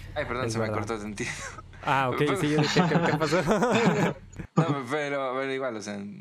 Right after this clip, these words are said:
Speaker 1: es, es como volver a, a decir el mismo, el mismo show. O sea, la pasión es importante, no es lo más clave del mundo, pero sí, como aficionados y,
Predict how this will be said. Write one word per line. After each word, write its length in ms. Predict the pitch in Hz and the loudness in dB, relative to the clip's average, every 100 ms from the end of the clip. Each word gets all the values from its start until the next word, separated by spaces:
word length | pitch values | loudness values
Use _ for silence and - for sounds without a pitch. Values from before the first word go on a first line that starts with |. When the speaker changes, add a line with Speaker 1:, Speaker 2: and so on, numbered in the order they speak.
| 98 | -10
Speaker 1:
es, 460 | 123 117 - - - | -8 -6 -8 -10 -10
es 120 | 127 | -10
como 280 | - 123 107 | -6 -6 -4
volver 400 | 110 107 110 107 | -6 -4 -4 -4
a, 200 | 104 82 | -2 -2
a 60 | 101 | -4
decir 300 | 98 113 104 | -6 -8 -8
el 100 | 101 | -8
mismo, 640 | 101 104 92 - 50 - | -10 -10 -14 -14 -16 -16
el 140 | - 113 | -14 -12
mismo 380 | 110 104 113 107 | -10 -10 -10 -10
show. 220 | - 85 | -8 -8
O 340 | - _ _ | -10 _ _
sea, 120 | - 101 | -10 -8
la 140 | - | -8
pasión 240 | 98 107 110 | -10 -12 -10
es 100 | 107 | -10
importante, 720 | 101 104 110 113 107 156 196 _ _ _ _ - | -8 -6 -6 -6 -8 -10 -10 _ _ _ _ -10
no 360 | 120 127 120 | -6 -4 -4
es 380 | 110 104 - - | -4 -6 -8 -10
lo 360 | 120 110 110 107 | -10 -6 -4 -4
más 580 | 104 104 104 - - - - | -4 -4 -6 -10 -14 -14 -8
clave 460 | 110 107 107 110 | -4 -4 -4 -6
del 140 | 107 104 | -6 -8
mundo, 500 | 110 117 120 - 196 _ _ _ | -8 -10 -10 -12 -16 _ _ _
pero 200 | 143 151 | -4 -4
sí, 140 | 151 190 | -6 -8
como 520 | 117 110 101 90 87 | -6 -6 -4 -4 -4
aficionados 760 | 101 107 98 107 107 107 101 - | -6 -8 -8 -6 -6 -8 -10 -12
y, 380 | 113 107 101 | -10 -8 -8